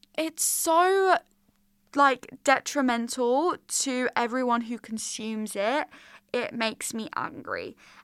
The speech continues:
And social media is so, so, th-, like, fake, so fake. The amount of editing that goes into pictures,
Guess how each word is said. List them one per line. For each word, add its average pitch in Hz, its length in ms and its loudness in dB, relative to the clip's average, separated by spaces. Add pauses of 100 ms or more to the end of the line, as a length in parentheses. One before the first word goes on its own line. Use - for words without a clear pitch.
And 285 240 0
social 294 460 2
media 294 320 2
is 240 120 -2
so, 277 640 6
so, 247 460 0
th-, - 160 -4 (480)
like, 240 240 -6
fake, - 760 -6
so 254 400 0
fake. - 360 -8 (280)
The 262 80 -2
amount 294 300 6
of 311 80 -8 (100)
editing 233 600 -2
that - 140 -14
goes 220 440 -2
into 220 320 -8
pictures, - 500 -14